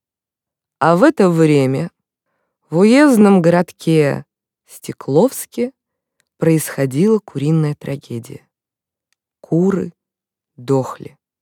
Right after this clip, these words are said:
К вящему неудовольствию Персикова его посетил не кто-нибудь, а полномочный шеф торговых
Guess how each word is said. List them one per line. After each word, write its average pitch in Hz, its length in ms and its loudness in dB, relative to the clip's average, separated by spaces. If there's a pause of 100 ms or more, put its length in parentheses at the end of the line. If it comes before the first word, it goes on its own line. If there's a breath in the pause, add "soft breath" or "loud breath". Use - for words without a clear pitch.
(760)
К - 80 -8
вящему 185 640 2
неудовольствию 165 960 0
Персикова - 760 -4 (760)
его 160 240 0
посетил 208 520 -2
не 196 160 4
кто-нибудь, 226 760 -4 (640)
а 165 100 -4
полномочный 185 880 2
шеф 202 360 -4
торговых 160 600 -4